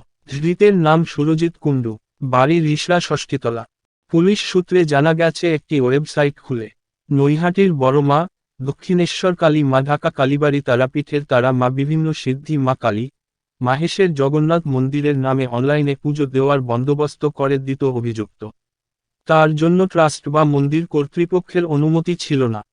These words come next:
যারা আবেদন করতেন, তাদের কাছ থেকে এক হাজার থেকে পাঁচ হাজার টাকা পর্যন্ত পুজো দেওয়ার জন্য বুকিং ফি নেওয়া হতো। এর সাথে মায়ের ভোগ দেওয়ার কথা বলা হতো।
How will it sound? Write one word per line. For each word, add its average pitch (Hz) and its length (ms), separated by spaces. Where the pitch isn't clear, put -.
যারা 139 460
আবেদন 170 340
করতেন, 190 400
তাদের 156 300
কাছ 147 320
থেকে 151 260
এক 139 260
হাজার 156 300
থেকে 156 280
পাঁচ 131 340
হাজার 151 240
টাকা 151 300
পর্যন্ত 143 440
পুজো 147 360
দেওয়ার 131 340
জন্য 131 280
বুকিং 135 400
ফি 160 140
নেওয়া 127 280
হতো। 110 300
এর 175 200
সাথে 190 400
মায়ের 156 360
ভোগ 160 260
দেওয়ার 139 320
কথা 156 320
বলা 127 260
হতো। 107 320